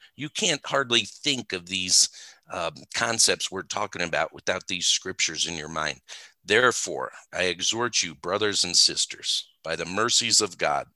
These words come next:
to present your bodies as a sacrifice, alive, holy, and pleasing to God, which is your reasonable service.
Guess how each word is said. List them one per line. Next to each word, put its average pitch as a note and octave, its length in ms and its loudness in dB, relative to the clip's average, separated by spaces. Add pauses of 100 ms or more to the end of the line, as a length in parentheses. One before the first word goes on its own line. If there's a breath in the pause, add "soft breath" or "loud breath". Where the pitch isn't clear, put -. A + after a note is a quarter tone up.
(400 loud breath)
to G2 120 -6
present G#2 600 2
your A#2 100 -2
bodies F2 580 2
as D2+ 180 2
a C2+ 100 0
sacrifice, - 1040 4 (340)
alive, E2 680 2 (240)
holy, G#2 580 -4 (340 soft breath)
and D2+ 180 -10
pleasing G#2 540 2
to F2+ 140 2
God, C#2+ 480 0 (300 loud breath)
which E2 220 -2
is F2 220 0
your F#2 160 -6
reasonable F2+ 880 -2
service. - 640 0